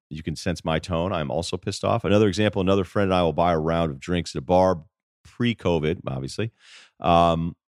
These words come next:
whatever people want. Then he'll buy a round of the cheapest shit beer that they have that no one wants and think it's even. Go on and on at times where he's made out well and stuck paying and get screwed. A few of us have talked about it, but have never approached him. Do we? Is it worth it? Are we dumb for caring?" No, you're not dumb for caring.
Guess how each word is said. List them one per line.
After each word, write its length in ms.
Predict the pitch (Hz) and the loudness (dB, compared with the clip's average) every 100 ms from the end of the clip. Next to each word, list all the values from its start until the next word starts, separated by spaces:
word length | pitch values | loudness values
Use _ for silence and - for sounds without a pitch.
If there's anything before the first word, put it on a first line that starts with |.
| _ | _
whatever 320 | 92 98 110 | 0 2 2
people 240 | 101 113 92 | 0 -2 0
want. 380 | 90 98 95 90 | 2 2 2 0
Then 100 | 104 | 0
he'll 140 | 120 | 2
buy 220 | 113 107 | 2 2
a 80 | 98 | 2
round 280 | 92 92 92 | 2 0 -2
of 60 | |
the 60 | 78 | -4
cheapest 380 | - 117 - - | -6 -8 -6 -8
shit 280 | - 104 - | -6 -6 -4
beer 460 | 98 90 82 80 | -2 0 0 -2
that 100 | - | -4
they 120 | 78 85 | -4 0
have 200 | 87 82 | 0 0
that 140 | 78 | -2
no 140 | 95 | 2
one 160 | 92 85 | 2 2
wants 360 | 78 78 80 - | 0 0 -2 -8
and 100 | 73 | -6
think 200 | 92 80 | -6 -6
it's 160 | - | -6
even. 380 | 92 80 69 67 _ _ _ _ - | -4 -2 -4 -8 _ _ _ _ 2
Go 100 | 98 | 6
on 180 | 101 107 | 6 4
and 80 | |
on 140 | 101 95 | 2 0
at 60 | |
times 340 | 90 98 92 85 | 0 0 0 -2
where 80 | 87 | -4
he's 100 | 78 | -2
made 200 | 90 92 | 0 2
out 200 | 87 - | 2 2
well 320 | 87 82 80 | 2 2 2
and 140 | 76 | -2
stuck 300 | - - 82 | -6 -6 -4
paying 240 | - 92 82 | -2 -2 -2
and 80 | |
get 160 | 76 82 | -4 -8
screwed. 320 | - - 85 | -8 -4 -2
A 40 | 78 | -2
few 220 | 104 101 | -2 -2
of 60 | |
us 100 | 85 | -2
have 80 | - | -6
talked 300 | - 87 85 | 0 0 0
about 260 | 78 73 73 | -2 -2 -2
it, 60 | |
but 100 | - | -4
have 80 | 71 | -4
never 220 | 78 82 | -2 0
approached 420 | 80 - 82 78 - | -2 -2 -2 -2 -8
him. 100 | 65 | -6
Do 180 | 82 80 | -2 0
we? 200 | 80 76 | 0 0
Is 120 | 67 | -2
it 80 | - | -4
worth 240 | 76 73 | -2 -2
it? 100 | 73 | -2
Are 40 | |
we 100 | 69 | -2
dumb 160 | 71 76 | -4 -4
for 120 | 69 | -6
caring?" 360 | 71 78 64 58 | -8 -6 -6 -4
No, 160 | 117 139 | 2 4
you're 100 | 135 | 6
not 200 | 120 95 | 2 2
dumb 100 | 92 | -4
for 140 | 80 | -4
caring. 340 | - 73 62 | -10 -12 -12